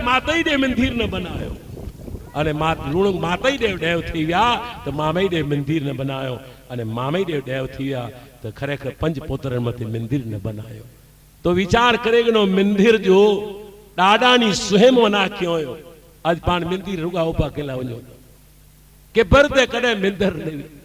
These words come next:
مورتي تي مندر وي. اڄ ويچار ڪري گنو قبر تي مندر، قبر تي خريکر ڪبلا وڏا ڪروڙين جا مٿي چڙهائي ڏنو. ان جڳهه تي ڪداڪ سماج جي ڇاترالي بنائي هئي ته،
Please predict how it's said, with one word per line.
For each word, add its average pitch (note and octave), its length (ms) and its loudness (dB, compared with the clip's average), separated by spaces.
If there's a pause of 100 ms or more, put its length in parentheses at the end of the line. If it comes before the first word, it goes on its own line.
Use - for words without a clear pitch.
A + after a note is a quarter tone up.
(580)
مورتي D#4 520 6
تي E4+ 240 4
مندر E4 300 2
وي. D#4 300 -6 (1400)
اڄ F3 160 -2
ويچار G#3 480 0
ڪري A3 240 0
گنو A3 160 -2
قبر G#3 520 2
تي E3 120 -4
مندر، D#3 340 -8 (1120)
قبر C4+ 280 6 (180)
تي C#4 160 2
خريکر A#3+ 400 2
ڪبلا A#3 340 4
وڏا F#3+ 340 -2 (960)
ڪروڙين F4 500 8
جا C4 100 8
مٿي B3 320 2
چڙهائي F#3+ 260 -2
ڏنو. E3+ 240 -6 (1120)
ان F#3+ 160 2
جڳهه F3 340 2
تي F3+ 140 -2
ڪداڪ F3 360 0
سماج F3 440 0
جي E3 80 -4
ڇاترالي D#3 680 -4
بنائي C#3+ 260 -4
هئي C#3 140 -6
ته، C3 260 -12